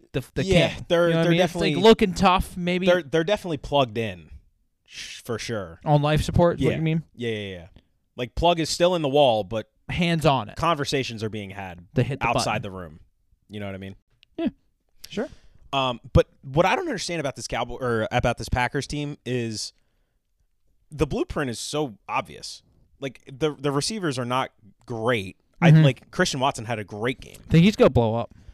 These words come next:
Speaker 2: I hope he does because I think he could be very good in the N F L.
Speaker 1: I think he's gonna blow up.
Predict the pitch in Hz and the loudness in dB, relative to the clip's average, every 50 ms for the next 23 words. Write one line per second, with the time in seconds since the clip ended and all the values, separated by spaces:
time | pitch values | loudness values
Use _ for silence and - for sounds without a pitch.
0 | - _ _ - 160 165 208 214 - 156 143 151 135 107 120 120 123 131 113 107 | -20 _ _ -2 2 2 2 2 2 0 -2 -2 -2 -2 -4 -6 -6 -6 -6 -6
1 | - - - 135 - - 170 165 - - - _ - 117 147 143 - - 143 120 | -10 -6 -6 -6 -4 -4 -6 -6 -6 -12 -16 _ -10 -6 -6 -6 -4 -4 -6 -6
2 | 104 123 120 117 101 107 107 113 117 110 107 113 113 120 117 117 120 123 - 131 | -4 -6 -6 -6 -6 -6 -4 -4 -4 -4 -6 -6 -6 -6 -6 -8 -8 -8 -4 -2
3 | 131 139 139 143 143 143 139 131 131 117 - 120 117 113 110 117 127 | 0 0 2 2 2 2 2 2 0 -2 -2 -4 -6 -4 -6 -6 -8